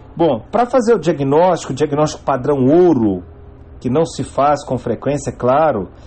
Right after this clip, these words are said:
é a coloração do tecido medular, um aspirado de medula, pelo corante de Pearls, tá bom? Qual que é o tratamento? O tratamento primeiro é buscar a causa, por que que ele tá, essa pessoa tá com anemia.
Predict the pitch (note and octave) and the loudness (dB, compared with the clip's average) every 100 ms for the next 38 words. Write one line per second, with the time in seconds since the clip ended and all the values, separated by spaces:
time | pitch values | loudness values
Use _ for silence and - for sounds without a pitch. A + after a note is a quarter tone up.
0 | - - D3+ D#3+ F3+ F3 E3+ E3 - E3 | -16 -2 -2 0 2 4 4 2 0 0
1 | F#3+ F3 E3 C3+ - C3 B2+ B2+ D3 C#3+ | 0 -2 -2 -4 -4 -6 -2 0 0 2
2 | C3+ D3+ C3 B2 - A2+ B2+ A2+ A#2+ A2 | 2 2 -2 -4 -4 0 0 0 -4 -4
3 | A#2 D#3 E3 - - - E3 E3 E3 C#3+ | 0 0 -2 -6 -10 -4 -2 0 0 0
4 | D#3 D3 E3+ D3 C3 A2+ F2 - - - | -4 -6 -4 0 0 0 -4 -12 -14 -14
5 | - - - - G2+ A#2+ G3 F#3+ - - | -16 -18 -18 -18 -8 -2 0 -2 -8 -16
6 | - D4+ C#4 B3+ A3+ G#3 G#3 D#3+ B2 F#2 | -4 0 0 0 0 0 0 0 -2 -4
7 | - - E3+ G#3 G3 A3+ - A3 F3+ G3 | -8 -8 -2 0 0 -2 -2 -2 2 4
8 | A#3 A3+ A#3 - A3+ A#3 A#3 F#3+ D#3+ B2+ | 4 2 -2 0 0 0 2 4 2 0
9 | C#3+ C3+ C3+ D#3 G3 E3 - D3 D3+ - | -6 -6 -4 -4 -2 -4 0 0 -2 -6
10 | D3+ C3+ C#3+ C3+ D3 D#3 F3+ G#3+ G3+ C3 | -8 -6 -4 -4 -2 0 0 2 2 0